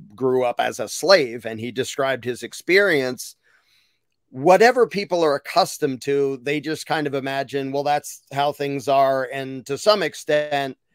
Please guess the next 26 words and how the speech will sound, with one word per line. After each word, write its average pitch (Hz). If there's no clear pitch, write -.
how 151
things 127
need 135
to 120
be -
or 90
something, 107
whatever. 127
And 147
if 143
somebody 196
comes 160
along 147
and 131
says, 135
"This 175
is 151
fundamentally 165
wrong," 120
the 151
problem 202
is 151
that 151
you're 156
telling 180
them 131